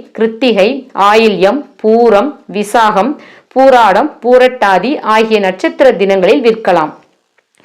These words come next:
பழைய பொருட்களை விற்க வாரத்தில் திங்கட்கிழமை, வியாழக்கிழமை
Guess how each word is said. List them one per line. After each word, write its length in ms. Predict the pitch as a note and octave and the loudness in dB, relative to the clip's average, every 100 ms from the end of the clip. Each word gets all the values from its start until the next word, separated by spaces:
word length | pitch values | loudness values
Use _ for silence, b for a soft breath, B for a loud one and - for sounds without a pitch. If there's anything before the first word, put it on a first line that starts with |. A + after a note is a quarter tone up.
| B B - | B B -2
பழைய 280 | A#3 C#4 F#4 F#4+ | 2 4 2 2
பொருட்களை 420 | - A3+ A3+ B3+ B3 G#3 | 0 -2 -2 0 2 0
விற்க 340 | A3 - A3+ A3 | -4 0 0 2
வாரத்தில் 560 | G3+ A#3+ D4+ - G#3+ B3+ - _ | 2 2 2 0 -2 -4 -8 _
திங்கட்கிழமை, 800 | C#4+ E4+ G4+ G4+ - A3 G#3+ A#3 B3+ B B - | -2 0 0 -2 0 2 2 0 -2 B B -4
வியாழக்கிழமை 800 | A3 A#3+ E4 F4 A3 G#3 G3+ G#3+ | 0 2 0 0 0 2 2 -2